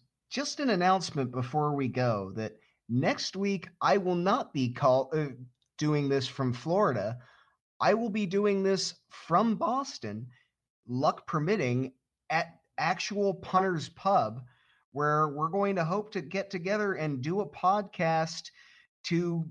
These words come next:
to send off one of college hockey's great bars, the spiritual home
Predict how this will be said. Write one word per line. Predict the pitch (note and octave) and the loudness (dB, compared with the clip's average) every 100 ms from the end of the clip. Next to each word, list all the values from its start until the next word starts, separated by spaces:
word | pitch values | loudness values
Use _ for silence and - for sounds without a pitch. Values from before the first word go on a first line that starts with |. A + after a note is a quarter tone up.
| - | -10
to | - D3 | -8 -6
send | - - E3 F#3 G#3 | -4 -2 0 0 2
off | F#3 F3 D#3+ C#3 | 4 4 2 -4
one | C#3+ | -4
of | C3+ | -4
college | B2 D#3 E3 F3+ - | 0 2 2 0 0
hockey's | D#3+ E3 E3 C#3 B2+ | 2 2 -2 -6 -6
great | - B2 C#3 E3+ E3+ | -8 -4 -4 -4 -6
bars, | - C3 B2+ B2 C3+ - - - - _ | -2 2 2 0 -4 -12 -20 -20 -20 _
the | C#3 C3 | -2 0
spiritual | C3 - - D#3 E3+ G3+ G3 F#3+ F3 | 0 -2 -4 -2 2 2 0 -2 -2
home | C#3+ D#3+ D#3 D3 D3+ | 2 2 4 2 0